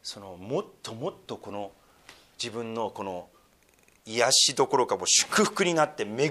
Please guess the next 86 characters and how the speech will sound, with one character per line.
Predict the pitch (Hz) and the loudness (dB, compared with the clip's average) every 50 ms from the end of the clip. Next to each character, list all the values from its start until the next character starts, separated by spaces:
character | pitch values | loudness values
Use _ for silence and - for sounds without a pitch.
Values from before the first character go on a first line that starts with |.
| 127 190 | 4 6
み | 185 180 170 | 6 6 6
に | 165 | 4
な | 165 160 | 2 2
っ | 160 | 0
て | - 101 | -2 -6
で | 92 | -8
す | - - | -8 -8
ね、 | 107 120 - - _ _ _ _ _ _ | -8 -10 -14 -14 _ _ _ _ _ _
こ | - 110 | -12 0
う | |
流 | 117 135 147 151 175 | 4 4 6 8 6
れ | 175 175 | 6 4
て | 170 175 127 123 | 2 -2 -4 -6
い | 120 | -4
く | - 156 | -4 -4
流 | 117 117 120 120 143 | 0 2 4 4 4
れ | 147 147 | 4 2
の | 147 | 0
中 | 147 147 147 175 | -2 -2 -2 -2
に | 170 139 | -4 -4
自 | - 110 | -6 -8
分 | 107 113 113 110 | -8 -8 -8 -8
を、 | 123 151 160 120 - - - - - _ _ - | -6 -4 -4 -4 -4 -8 -14 -20 -20 _ _ -10
が | 110 | -8
入 | - - - 214 262 | -4 0 2 2 2
っ | 240 | 0
て | - - - | 0 -2 -2
い | 143 | -2
る | 123 - | -2 -4
こ | - | -6
と | - | -10
に | 87 - | -8 -4
気 | - - 131 | -2 -2 -2
づ | 123 120 | -2 -4
く | |
こ | - 104 | -6 -8
と | - 85 | -8 -8
で | 73 - | -10 -10
し | - - | -12 -12
ょ | |
う。 | - - _ _ _ _ _ _ _ _ - - _ _ _ _ _ | -14 -18 _ _ _ _ _ _ _ _ -20 -20 _ _ _ _ _
で | - | -20
す | - - | -20 -18
ね。 | 85 101 127 - _ _ _ _ _ _ _ _ _ _ _ _ _ _ _ _ _ _ _ _ | -18 -20 -20 -20 _ _ _ _ _ _ _ _ _ _ _ _ _ _ _ _ _ _ _ _
え、 | 147 | -4
そ | - 214 | -2 0
し | 202 - | 0 0
て | - 185 | 0 -2
次 | - - 143 107 | -2 -2 -2 -2
で | 87 | -4
す | - - | -6 -6
ね。 | 101 82 73 - _ _ _ _ _ _ _ _ _ _ - | -8 -10 -12 -16 _ _ _ _ _ _ _ _ _ _ 0
あ、 | 123 110 101 101 95 | 2 2 2 2 2
最 | - 147 135 | 2 2 0
後 | 113 104 | 0 -2
に | 95 | -4
読 | 95 | -6
ん | 95 | -8
で、 | 90 87 | -8 -10
読 | - 120 120 | -8 -6 -6
む | 117 95 | -4 -4
の | 80 | -6
忘 | - | -8
れ | - | -10
た。 | - - - | -10 -6 -2
「あ | - 127 | 2 4
な | 147 143 | 4 4
た | 147 147 | 4 4
が | 151 | 4
私 | 123 - 120 - 143 | 4 4 2 0 0
に | 123 | 0
良 | 120 120 | 0 0
く | - - | 0 -2
し | - | -4
て | - | -4
く | - | -4
だ | 92 92 | -6 -8
さ | - | -8
る | 90 87 | -10 -10
か | 78 | -12
ら | 69 - | -14 -16
で | - | -16
す」。 | - - - | -18 -18 -18
で | - | -16
す | - | -10
ね。 | 143 160 185 - | -10 -10 -10 -10